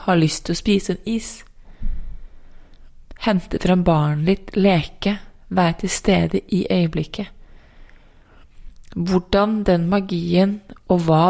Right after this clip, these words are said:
den magien er for deg, det vet jeg ikke. Men jeg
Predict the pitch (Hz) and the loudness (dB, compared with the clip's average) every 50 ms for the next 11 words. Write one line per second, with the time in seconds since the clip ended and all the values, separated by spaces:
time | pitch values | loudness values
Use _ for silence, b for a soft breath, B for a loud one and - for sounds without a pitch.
0 | 185 190 175 165 165 180 185 180 175 165 165 175 190 - - 165 160 156 - - | 4 2 0 2 0 0 -2 0 0 0 0 0 0 0 -2 -2 -2 -4 -4 -2
1 | - 190 208 226 240 226 202 202 196 185 175 165 - - 156 156 - - - 208 | 0 0 0 0 0 0 0 2 2 2 0 -2 -2 -2 -4 -4 -4 -6 -10 -10
2 | 196 - - - - _ _ _ _ _ b b b b b b b b b b | -10 -12 -20 -20 -20 _ _ _ _ _ b b b b b b b b b b
3 | b b b b b b b - 175 170 185 185 196 190 | b b b b b b b -4 0 2 4 4 2 2